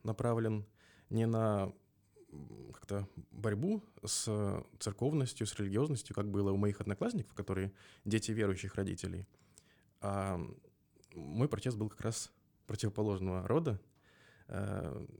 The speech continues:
вот. Для меня было важно подчеркнуть, что я человек церковный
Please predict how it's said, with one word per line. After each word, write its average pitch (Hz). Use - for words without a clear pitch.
вот. -
Для 110
меня 117
было 107
важно 110
подчеркнуть, 113
что 92
я 104
человек 101
церковный 87